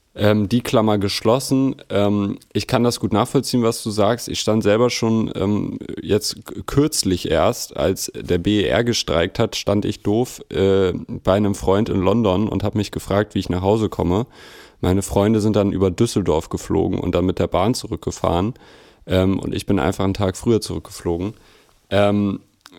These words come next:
natürlich ist das dann in dem Moment nervig und man ärgert sich, ähm, aber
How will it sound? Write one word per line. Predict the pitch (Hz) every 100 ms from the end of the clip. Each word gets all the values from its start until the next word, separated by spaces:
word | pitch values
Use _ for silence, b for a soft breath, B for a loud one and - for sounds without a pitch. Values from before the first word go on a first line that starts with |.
| 80 _ _ _ _ - -
natürlich | - 113 - 143 143
ist | 87 -
das | 127 -
dann | 120
in | 113
dem | 120
Moment | 127 117 110 113
nervig | 107 110 - 147 147 -
und | 107 110
man | 117
ärgert | 107 95 101 135 147 -
sich, | 131 139 143 - - -
ähm, | 104 104 104 104 101 101 _ _ _ _ _ - - -
aber | 98 98 101 98